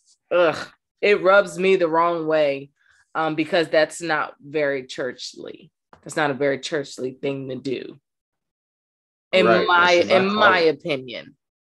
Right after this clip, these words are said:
Speaker 2: I understand. And see, my car was left at the church that night.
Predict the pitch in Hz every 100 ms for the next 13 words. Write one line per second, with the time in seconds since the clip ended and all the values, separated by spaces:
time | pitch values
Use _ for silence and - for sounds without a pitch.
0 | _ _ _ _ _ _ _ 110 131 139
1 | 95 - 107 107 90 92 107 101 131 -
2 | 101 113 92 90 92 95 90 - - -
3 | 92 95 - 92 87 90 90 90